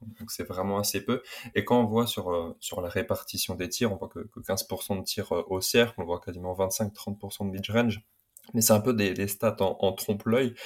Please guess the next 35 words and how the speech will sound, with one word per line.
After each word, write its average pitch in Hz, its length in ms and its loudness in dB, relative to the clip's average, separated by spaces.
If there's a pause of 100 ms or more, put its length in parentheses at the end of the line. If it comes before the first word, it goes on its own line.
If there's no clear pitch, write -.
(200)
car 95 240 6
dans 90 140 4
les 90 80 0
midrange, 107 480 2
ça - 80 -6
compte, - 300 -10
euh, - 180 -8
les, - 80 -8
les 87 160 -2
runners, 101 560 6
les 90 100 -2
flotteurs, 95 480 -2
et 90 60 -4
cetera. 98 480 0 (240)
En - 80 6
fait, - 160 0
la - 80 6
plupart 113 400 0
de 104 100 0
ces - 160 0
midrange 104 500 2
sont 95 100 -6
des 92 180 -4
drives 110 400 4
qui - 120 -10
n'ont 90 140 -6
pas 107 160 4
abouti 101 480 -4
et 113 60 -8
qui - 160 -8
ont 98 80 -2
fini 113 260 0
dans, 92 240 0
dans 90 260 -4
un, 90 240 -4